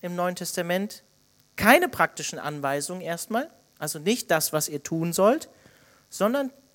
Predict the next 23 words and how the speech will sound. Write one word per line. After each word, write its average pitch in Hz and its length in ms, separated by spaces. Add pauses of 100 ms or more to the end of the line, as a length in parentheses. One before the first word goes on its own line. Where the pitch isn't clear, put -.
(160)
ich 160 120
sage 190 220
jetzt 175 140
mal 175 340
frech, 185 340
theoretische 202 680
Theologie. 180 600 (360)
<laughs> 160 80 (1500)
Warum 170 260
ist 294 160
das 320 160
so? 127 160 (4000)
Die 165 80
Antwort 208 360
wäre, 196 300 (280)
richtige 247 520
Theologie, 233 680
das - 160
heißt 190 380
richtiges 240 480
Denken 226 340
über 175 260
Gott, - 400